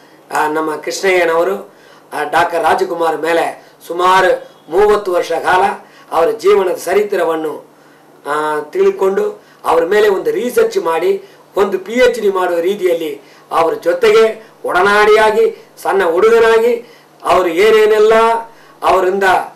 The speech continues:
ಕಂಡಿದ್ದಾರೋ, ನೋಡಿದಾರೋ, ಅನುಭವ ಪಟ್ಟಿದ್ದಾರೋ, ಆಶೀರ್ವಾದ ಪಡೆದಿದ್ದಾರೋ ಅದೆಲ್ಲ ಒಂದು ಈ ಥರ, ಆ, ದೇಶ ಜನರಕ್ಕೆ ತೋರಿಸಬೇಕೆಂದು ಕೂಡ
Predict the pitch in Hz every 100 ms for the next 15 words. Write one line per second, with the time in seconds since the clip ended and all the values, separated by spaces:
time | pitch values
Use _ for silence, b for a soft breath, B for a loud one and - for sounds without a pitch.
0 | - - 160 190 190 196 214 - B B
1 | - 175 196 196 196 220 247 - B -
2 | 175 196 226 220 214 214 214 233 247 B
3 | B - - 233 247 214 208 190 185 190
4 | 180 175 165 - B B B 147 175 202
5 | 214 214 190 180 165 - - b b _
6 | 165 185 180 175 - - b b _ _
7 | 160 160 151 - - 151 185 185 151 151
8 | 185 214 202 175 170 170 170 160 151 151
9 | 151